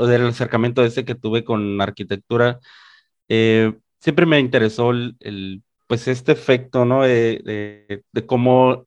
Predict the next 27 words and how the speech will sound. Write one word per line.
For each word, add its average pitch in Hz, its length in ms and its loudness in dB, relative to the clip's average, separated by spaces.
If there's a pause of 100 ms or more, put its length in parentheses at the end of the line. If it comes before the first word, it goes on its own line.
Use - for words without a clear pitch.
el 107 440 -6
no 113 140 -2
tener 117 280 2
algo 117 560 0
y 98 280 -6
luego, 101 520 -4
eh, 98 120 -6
tener 101 340 -2
algo 104 200 0
totalmente 104 460 -4
diferente 101 400 -4
con 92 340 -6
la 92 100 -2
luz 117 380 -6 (220)
o 95 260 0
el 110 520 0
hecho 107 320 -2
de 101 160 0
encender 95 440 -6
un 107 120 -2
interruptor 107 520 -2
y, 104 200 -4
y 90 360 -12
que 95 120 -6
el 92 220 -4
espacio 104 480 -2
cambia, 113 420 -2